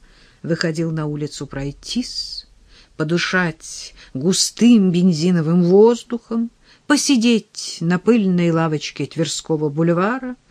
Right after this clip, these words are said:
неподалеку от самодеятельного шахматного клуба, куда стекались на ночь глядя фанатики клетчатой доски, пенсионеры и несостоявшиеся шахматные гении.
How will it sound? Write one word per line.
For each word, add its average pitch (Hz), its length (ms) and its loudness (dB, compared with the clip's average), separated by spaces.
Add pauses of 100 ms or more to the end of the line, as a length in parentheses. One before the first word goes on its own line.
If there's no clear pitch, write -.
(160)
неподалеку 185 800 0
от 185 160 -10 (240)
самодеятельного 160 1000 -2
шахматного 147 800 -6
клуба, 254 520 -2 (320)
куда 160 420 -2
стекались 269 720 -4
на 208 260 2
ночь 220 200 0
глядя 196 540 0 (240)
фанатики 185 880 -2 (360)
клетчатой 165 640 -2
доски, - 600 -8 (480)
пенсионеры 190 1080 2 (380)
и 180 120 0
несостоявшиеся 196 1300 -2
шахматные 156 840 -6
гении. 113 640 -10